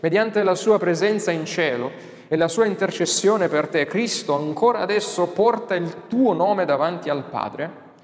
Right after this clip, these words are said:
perché sul suo efod, sul suo pettorale santo, egli ha inciso il tuo nome, continuando a rappresentarti, a presentarti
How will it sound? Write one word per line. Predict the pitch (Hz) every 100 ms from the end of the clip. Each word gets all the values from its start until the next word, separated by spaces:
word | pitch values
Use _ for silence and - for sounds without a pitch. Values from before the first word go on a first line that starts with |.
| _ _ _ _
perché | 160 - 214
sul | - 185 175
suo | - 240 226 180
efod, | 190 170 - 120 - - - - - _ _ _ _ _ _
sul | - 156 160
suo | - 208 208 185 151 - - - -
pettorale | 220 - 196 190 214 190 175
santo, | 196 196 156 135 - 131 151 - - - _ _ _ _ _
egli | - 170 180 165 -
ha | 156
inciso | 165 151 143 - 185 185 147
il | 143 131 -
tuo | - 220 165
nome, | 123 120 110 107 110 - - - _ _ _
continuando | 147 139 147 151 175 165 160
a | 151 151 156 - - -
rappresentarti, | - - 160 - 175 - 170 170 208 208 170 139 - 131 - -
a | 147 - -
presentarti | 214 226 190 180 175 226 175 131 - 127